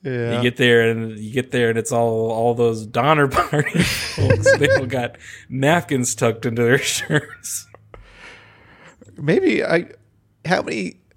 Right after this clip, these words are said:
Speaker 1: I guess I don't know how many <laughs> are actually left from the Donner Party if they, maybe we shouldn't be joking about it. Is this, is that too sad to joke about? <laughs>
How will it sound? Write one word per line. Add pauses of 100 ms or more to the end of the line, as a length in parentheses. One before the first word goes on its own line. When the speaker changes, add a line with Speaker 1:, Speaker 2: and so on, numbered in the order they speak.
(140)
Speaker 1:
I
guess
I
don't
know
how
many
<laughs>
are
actually
left
from
the
Donner
Party
if
they, (720)
maybe
we
shouldn't
be
joking
about
it.
Is
this,
is
that
too
sad
to
joke
about?
<laughs>